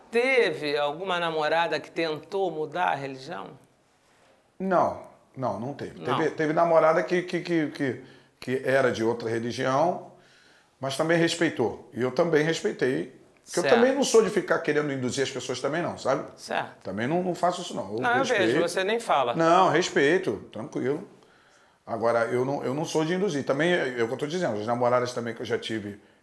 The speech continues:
Speaker 2: de outras religiões também nunca teve problema desse tipo,
Speaker 1: E aí
Speaker 2: não.
Speaker 1: a gente vai aproveitando pra avisar, se tiver uma pretensão, mas não é o caso de agora, futuramente, não tente convertê-lo, porque não vai dar certo.
Speaker 2: É, não tem,
Speaker 1: Não é isso?
Speaker 2: não existe a menor possibilidade.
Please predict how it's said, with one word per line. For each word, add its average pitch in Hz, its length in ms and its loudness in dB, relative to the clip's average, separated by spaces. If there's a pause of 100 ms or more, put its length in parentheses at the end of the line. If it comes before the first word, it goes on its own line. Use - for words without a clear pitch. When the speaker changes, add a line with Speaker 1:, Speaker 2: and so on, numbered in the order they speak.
Speaker 2:
de 107 140 -8
outras 110 260 -2
religiões 113 440 -6
também 113 260 -4
nunca 143 240 -6
teve 131 320 -6
problema 117 500 -6
desse 113 200 -8
tipo, - 180 -6
Speaker 1:
E - 20 -2
aí 180 140 0
Speaker 2:
não. 185 60 0
Speaker 1:
a 185 40 -2
gente 196 280 -6
vai 196 120 -2
aproveitando 160 680 -4
pra 156 140 -8
avisar, 156 460 -2
se - 220 -10 (140)
tiver 151 260 -4
uma 147 160 -4
pretensão, 151 580 -6
mas 139 380 -8 (400)
não 131 300 -6
é 127 100 2
o 127 60 -2
caso 123 360 -2
de 156 80 -6
agora, 170 460 -2
futuramente, 156 800 -6 (280)
não 170 200 -2
tente 165 360 -2
convertê-lo, 165 600 -4
porque - 180 -10
não 165 140 -4
vai 165 160 -4
dar 175 140 -4
certo. - 600 -10
Speaker 2:
É, 107 60 -20 (320)
não 143 140 -12
tem, 139 160 -2
Speaker 1:
Não 143 80 -2
é 165 160 0
isso? 170 120 -2
Speaker 2:
não 139 140 -2
existe 107 340 -4
a 107 40 -8
menor 110 220 -6
possibilidade. - 840 -10